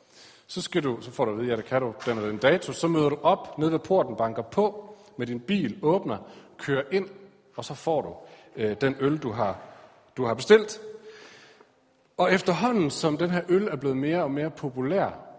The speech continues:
så det, så er antallet af kasser, du kan købe, gået ned. Så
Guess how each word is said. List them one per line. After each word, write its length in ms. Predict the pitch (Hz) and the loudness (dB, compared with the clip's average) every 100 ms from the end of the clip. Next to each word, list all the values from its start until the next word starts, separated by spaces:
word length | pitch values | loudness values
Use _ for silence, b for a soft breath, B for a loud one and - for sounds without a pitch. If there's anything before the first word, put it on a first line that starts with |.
| - | -20
så 220 | - - 175 | -8 -4 -2
det, 220 | 156 151 - | -2 -4 -6
så 160 | - | -2
er 200 | 175 147 139 | 0 0 -4
antallet 380 | 165 190 160 135 | -4 -2 -4 -4
af 100 | 120 | -8
kasser, 360 | - 180 - 117 | -6 -6 -4 -6
du 80 | |
kan 160 | 101 - | -8 -12
købe, 280 | - 139 143 - | -6 -6 -6 -6
gået 200 | 120 117 | -6 -4
ned. 180 | 143 170 b b b b b b b b b b | -4 -6 b b b b b b b b b b
Så 360 | - - 147 | -12 0 2